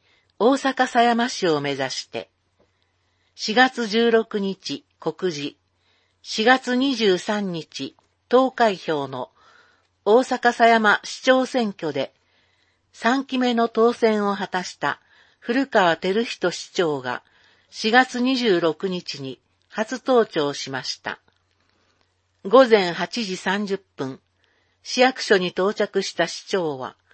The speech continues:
多くの市民や職員に拍手で出迎えられ、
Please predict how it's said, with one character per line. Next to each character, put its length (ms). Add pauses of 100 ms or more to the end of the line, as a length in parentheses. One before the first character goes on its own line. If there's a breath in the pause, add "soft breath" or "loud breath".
(420 soft breath)
多 240
く 120
の 140
市 240
民 300
や 180 (220)
職 400
員 280
に 200 (760)
拍 360
手 140
で 300
出 140
迎 300
え 100
ら 160
れ、 180